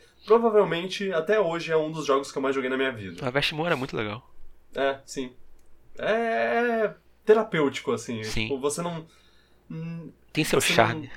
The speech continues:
Speaker 1: não, é. Não tem como perder exatamente o jogo, apesar de, de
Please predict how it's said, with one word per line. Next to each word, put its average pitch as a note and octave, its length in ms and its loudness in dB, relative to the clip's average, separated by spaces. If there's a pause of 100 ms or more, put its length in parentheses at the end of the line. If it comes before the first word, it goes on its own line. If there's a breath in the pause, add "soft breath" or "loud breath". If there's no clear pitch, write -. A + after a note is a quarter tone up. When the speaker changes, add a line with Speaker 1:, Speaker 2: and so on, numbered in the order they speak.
(520)
Speaker 1:
não, A2+ 100 -4
é. A2+ 340 0 (1500 soft breath)
Não D#3+ 220 -6
tem F#3+ 100 0
como F#3+ 200 4
perder C3+ 600 2
exatamente A#2+ 520 -2
o A#2+ 40 -2
jogo, A2 340 -6
apesar B2 300 -2
de, C3 280 -6
de A2 40 -16